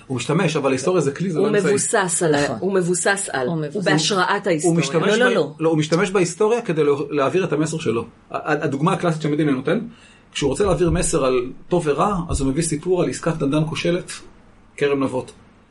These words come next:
Speaker 1: אבל קרב קרקר, המ-, ש-, מ-, מטורף, מפואר, והכרע ב-, בשיא גדולתו, לא מוציא על זה מילה בתנ"ך.
Speaker 3: נכון.
Speaker 1: כי זה, למה? כי זה, כי זה לא משרת את המסר שלו. כי זה משרת את אחאב כמלך טוב, כמ-, כמ-, כמלך חיובי.
Speaker 2: שזה לא
Speaker 3: אבל
Speaker 2: מה שאנחנו
Speaker 3: כרם,
Speaker 2: רוצים
Speaker 3: אבל אתה
Speaker 2: להעביר.
Speaker 3: יודע שכרם נבות מעולם לא היה.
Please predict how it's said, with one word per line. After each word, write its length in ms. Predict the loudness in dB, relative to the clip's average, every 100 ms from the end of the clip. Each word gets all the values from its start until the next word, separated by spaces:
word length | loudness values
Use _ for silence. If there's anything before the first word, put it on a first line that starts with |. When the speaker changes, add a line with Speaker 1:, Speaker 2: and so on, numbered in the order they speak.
| _
Speaker 1:
אבל 120 | -12 -10
קרב 240 | -2 -2 0
קרקר, 360 | -6 0 0
המ-, 120 | 2 0 -2 -2
ש-, 120 | -2 -2 -2 -10 -6
מ-, 560 | -2 0 -2 -4 -4
מטורף, 440 | -2 0 0 0 0
מפואר, 440 | -2 0 2 2
והכרע 380 | 2 2 2 0
ב-, 100 | 2 0
בשיא 320 | 0 0 0 0
גדולתו, 500 | 2 0 2 0 -2 -10 _ _ _
לא 160 | -4 -2
מוציא 200 | 0 0
על 60 |
זה 100 | 0
מילה 180 | 2 0
בתנ"ך. 340 | 0 -2 -2 -2
Speaker 3:
נכון. 220 | -4 -8 -14 -8
Speaker 1:
כי 80 | -4
זה, 100 | 0
למה? 220 | 0 0
כי 80 | 0
זה, 80 | 2 0 -2
כי 100 | -2
זה 80 | 0
לא 60 |
משרת 240 | 0 0 -2
את 100 | -2
המסר 220 | -2 -2
שלו. 180 | -6 -6 -10 -20 -20 -10
כי 80 |
זה 60 | -6
משרת 240 | -2 0
את 100 | 0
אחאב 140 | 0 -2
כמלך 280 | 0 0 0
טוב, 180 | -2 -4 -12 -12
כמ-, 120 | -10 -10 -4
כמ-, 160 | -4 -2
כמלך 200 | 0 0
חיובי. 220 | 0 -2 -4 -10 _
Speaker 2:
שזה 300 | -10 -6 -2
לא 60 |
Speaker 3:
אבל 80 | 2
Speaker 2:
מה 100 | 2
שאנחנו 300 | 2 2 0
Speaker 3:
כרם, 180 | 2 2
Speaker 2:
רוצים 180 | 2 0
Speaker 3:
אבל 80 | 2
אתה 100 | 2
Speaker 2:
להעביר. 200 | 4 2
Speaker 3:
יודע 220 | 2 2
שכרם 520 | 0 0 2 2 2
נבות 360 | 0 2 0 2
מעולם 360 | 2 2 0
לא 160 | 0 0
היה. 240 | 2 2